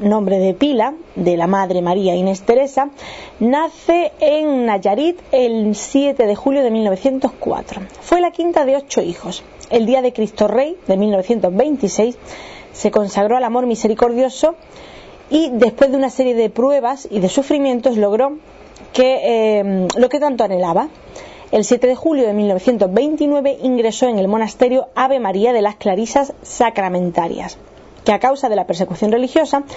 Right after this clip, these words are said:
se encontraban expatriadas en Los Ángeles, en California. Ahí recibió el nombre de Sor María Inés Teresa del Santísimo Sacramento. El ocho de diciembre tomó los hábitos y el día doce hizo votos temporales y el catorce de diciembre de mil novecientos treinta y tres los perpetuos.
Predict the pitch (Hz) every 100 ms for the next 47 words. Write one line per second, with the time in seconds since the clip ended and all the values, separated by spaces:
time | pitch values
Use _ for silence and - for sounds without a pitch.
0 | - - - - 262 262 269 254 269 277
1 | 269 - 285 269 277 269 233 233 254 269
2 | 202 180 180 226 185 180 175 180 180 185
3 | - 185 175 170 - - - - - -
4 | - - - 214 214 220 220 254 262 277
5 | 277 269 254 - 233 208 185 185 185 185
6 | 185 - 208 240 233 311 269 - 180 -
7 | - 180 170 170 202 359 302 165 - -
8 | - - - - - - - - - 233
9 | 269 302 359 339 311 - 370 302 269 269
10 | 233 190 180 208 185 185 254 294 - 196
11 | 175 175 208 208 320 349 - 359 - -
12 | 240 - 226 226 254 269 220 185 185 185
13 | 220 330 - 208 180 175 170 185 190 185
14 | 185 180 269 254 208 190 190 175 185 175
15 | 175 214 233 262 320 339 294 220 - 165
16 | - - - 185